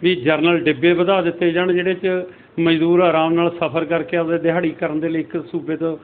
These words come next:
ਸਟੇਟ 'ਚੋਂ ਦੂਜੇ 'ਚ ਆ ਸਕਣ। ਮਜ਼ਦੂਰਾਂ ਦੇ ਅੱਠ ਘੰਟਿਆਂ ਦਾ ਕਾਨੂੰਨ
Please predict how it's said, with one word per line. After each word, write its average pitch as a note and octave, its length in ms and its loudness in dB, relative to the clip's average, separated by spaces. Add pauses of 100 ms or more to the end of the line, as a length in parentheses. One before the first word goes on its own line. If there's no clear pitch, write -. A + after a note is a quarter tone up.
(140)
ਸਟੇਟ E3 240 -2
'ਚੋਂ D#3 160 -4
ਦੂਜੇ D3+ 300 0
'ਚ E3+ 80 -2
ਆ D#3+ 200 0
ਸਕਣ। F3+ 300 -2 (640)
ਮਜ਼ਦੂਰਾਂ E3 580 4
ਦੇ F3+ 320 4 (140)
ਅੱਠ G#3 280 -2
ਘੰਟਿਆਂ F3+ 300 2
ਦਾ F3+ 140 2
ਕਾਨੂੰਨ E3 560 0